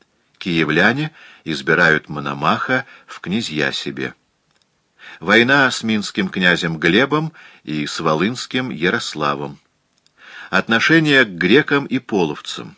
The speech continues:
смерть Мономаха, дружина при внуках Ярослава Первого.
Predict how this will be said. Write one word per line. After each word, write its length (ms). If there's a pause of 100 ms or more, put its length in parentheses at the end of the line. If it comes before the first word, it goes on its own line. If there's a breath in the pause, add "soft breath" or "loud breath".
(640)
смерть 520
Мономаха, 760 (840 loud breath)
дружина 720 (300 soft breath)
при 140
внуках 600
Ярослава 720
Первого. 480